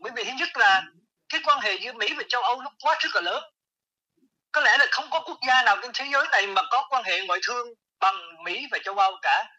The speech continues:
Thành ra là cái việc mà gọi là ông này lên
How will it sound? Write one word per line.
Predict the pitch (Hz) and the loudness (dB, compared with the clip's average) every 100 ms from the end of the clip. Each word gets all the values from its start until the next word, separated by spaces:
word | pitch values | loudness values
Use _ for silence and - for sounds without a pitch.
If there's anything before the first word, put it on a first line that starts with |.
| _ _ _ _ _ _ - | _ _ _ _ _ _ 0
Thành | 220 | 4
ra | 233 | 6
là | 247 254 | 4 4
cái | 208 320 - | 4 2 0
việc | 233 - | -4 -4
mà | - 202 175 | -4 2 4
gọi | 156 151 165 | 2 0 2
là | 180 214 - - - | 6 6 4 -4 -4
ông | - 285 247 | -2 0 2
này | 190 | 0
lên | 190 254 | 2 0